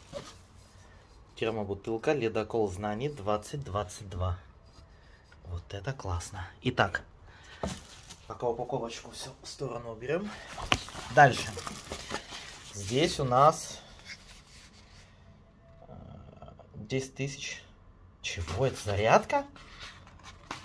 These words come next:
Да ладно, это зарядка? Обалдеть, это настолько полезная вещь.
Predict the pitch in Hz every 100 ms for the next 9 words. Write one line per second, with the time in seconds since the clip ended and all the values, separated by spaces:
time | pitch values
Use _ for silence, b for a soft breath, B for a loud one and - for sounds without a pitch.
0 | - - - 120 - 101 110 92 - -
1 | 131 139 113 98 101 104 156 - 269 214
2 | - - - - - - - - - -
3 | - - - - - - 135 143 143 127
4 | 147 143 139 160 151 123 131 131 170 147
5 | 143 143 156 135 131 127 175 226